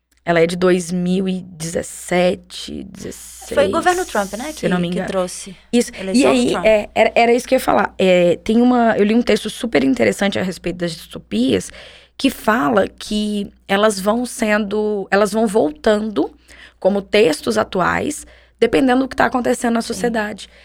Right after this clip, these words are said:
Speaker 1: Então, a própria Margaret, ela, numa entrevista, ela falou que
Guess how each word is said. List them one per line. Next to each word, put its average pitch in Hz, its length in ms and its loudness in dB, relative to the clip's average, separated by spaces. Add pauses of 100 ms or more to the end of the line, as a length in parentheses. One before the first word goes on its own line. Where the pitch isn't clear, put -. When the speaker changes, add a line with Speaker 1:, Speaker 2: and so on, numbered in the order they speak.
(160)
Speaker 1:
Então, 196 480 0
a 240 160 2
própria 190 920 2
Margaret, 190 1040 -4 (500)
ela, 202 400 4
numa 208 180 -2
entrevista, 214 400 -2
ela 226 100 2
falou 240 300 2
que 185 480 -8